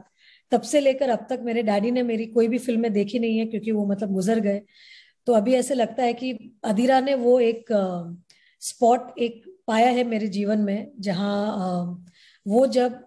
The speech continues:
एक चीज देख के मुझे अपने इनोसेंस में, अपने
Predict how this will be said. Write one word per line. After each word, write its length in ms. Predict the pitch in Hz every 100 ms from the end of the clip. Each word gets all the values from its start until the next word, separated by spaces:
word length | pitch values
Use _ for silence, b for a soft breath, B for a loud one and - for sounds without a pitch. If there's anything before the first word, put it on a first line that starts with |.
| -
एक 240 | 220 220
चीज 160 | 254 254
देख 240 | 220 226
के 120 | 240
मुझे 260 | 240 226 226
अपने 540 | 214 214 220 226 226 b _ _ _
इनोसेंस 520 | 254 240 247 240 233 233
में, 120 | 226
अपने 540 | 208 220 214 220 220